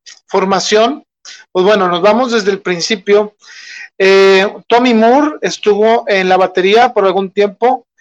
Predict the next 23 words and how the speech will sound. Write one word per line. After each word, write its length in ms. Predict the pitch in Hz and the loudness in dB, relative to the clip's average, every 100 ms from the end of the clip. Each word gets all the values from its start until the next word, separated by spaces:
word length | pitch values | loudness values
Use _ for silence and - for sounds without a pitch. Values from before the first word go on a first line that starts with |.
| - - - | -20 -20 -6
Norman 380 | 190 208 208 196 | -2 0 0 -2
Chapman 680 | - 220 202 220 233 233 - | 0 0 0 0 0 -2 -4
en 460 | 214 202 196 190 190 | -2 0 -2 -2 -2
mil 160 | 208 | 0
novecientos 480 | 214 208 196 202 214 | 2 2 0 -2 -2
sesenta 420 | 190 214 208 208 | -4 -4 -4 -4
también, 580 | 208 175 175 214 254 269 _ _ _ _ - - - - _ - | -6 -6 -2 0 -2 -6 _ _ _ _ -20 -20 -20 -20 _ -6
Chas 500 | 220 220 233 247 208 | 0 2 2 -2 -6
Newby 680 | 190 220 269 247 247 254 - _ | -4 -2 -2 -2 -2 -6 -12 _
en 340 | 196 185 180 175 | -6 -4 -6 -4
el 400 | 175 170 165 160 | -2 -2 -2 0
bajo 580 | 170 214 - 285 302 _ | 0 0 0 -2 -4 _
de 160 | 185 | -6
mil 140 | 180 190 | -4 0
novecientos 360 | 214 208 220 | 0 -2 -4
sesenta 340 | 196 185 220 226 | -4 -4 -2 -2
a 40 | |
mil 120 | 214 | -2
novecientos 400 | 208 202 214 214 | -2 -2 -2 -4
sesenta 380 | 196 180 175 - | -8 -8 -10 -8
y 120 | 175 | -6
uno, 420 | 247 233 190 208 - _ _ _ _ - | -4 -2 -2 -4 -8 _ _ _ _ -8
Stuart 680 | 160 - 220 233 247 262 | -8 -2 2 4 2 0